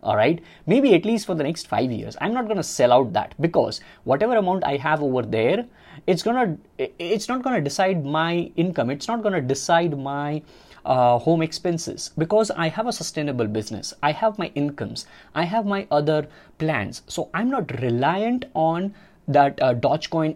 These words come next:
investment. I'm not reliant on the Dogecoin income. So I'm not gonna sell that. So you have to understand, guys, everything depends upon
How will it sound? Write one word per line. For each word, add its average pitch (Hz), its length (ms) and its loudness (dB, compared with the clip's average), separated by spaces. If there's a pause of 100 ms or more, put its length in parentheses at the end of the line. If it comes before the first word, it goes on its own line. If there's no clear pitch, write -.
investment. 120 600 -4
I'm 156 140 -4
not 220 160 -4
reliant 151 420 0
on 190 120 0
the 160 100 0
Dogecoin 123 560 -2
income. 113 460 -4 (120)
So - 240 -6
I'm 208 160 -2
not 285 140 -4
gonna 185 160 -2
sell 123 360 0
that. - 180 -12 (500)
So 190 180 2
you 175 200 2
have 190 220 -2
to - 40 2
understand, 147 540 -2
guys, - 400 -10 (680)
everything 180 880 4
depends 151 320 2
upon 143 380 -2